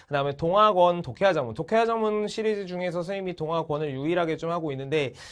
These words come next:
동학원 말고 천재 이, 어, 천재 것도 선생님이 지금 독해와 작문 좀 생각을 하고 있는데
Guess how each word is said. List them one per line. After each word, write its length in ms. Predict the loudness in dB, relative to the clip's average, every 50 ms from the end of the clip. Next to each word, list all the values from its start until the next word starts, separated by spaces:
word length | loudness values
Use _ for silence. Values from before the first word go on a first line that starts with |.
| -18 -20 -12 _
동학원 1080 | -2 2 6 6 8 8 10 10 10 10 10 10 8 8 6 6 6 6 6 6 6
말고 520 | 4 4 6 6 4 6 6 6 6 6
천재 640 | 2 2 0 0 0 2 -2 -2 4 4 6 6 6 2
이, 520 | 0 -2 -4 -4 -4 -4 -4 -4 -6 -4 -2
어, 100 | -2 -2
천재 480 | -2 -2 -2 -2 -2 0 0 0 0
것도 320 | 2 0 -2 -2 0 -2 -2
선생님이 360 | 0 0 0 0 0 0 -2
지금 160 | -2 -4 -6
독해와 300 | -6 -8 -4 -2 0 0
작문 200 | 0 0 -2 -4
좀 120 | -4 -6 -8
생각을 420 | -6 -6 -2 2 2 4 4 6
하고 200 | 4 4 4 2
있는데 340 | 2 0 0 0 0 0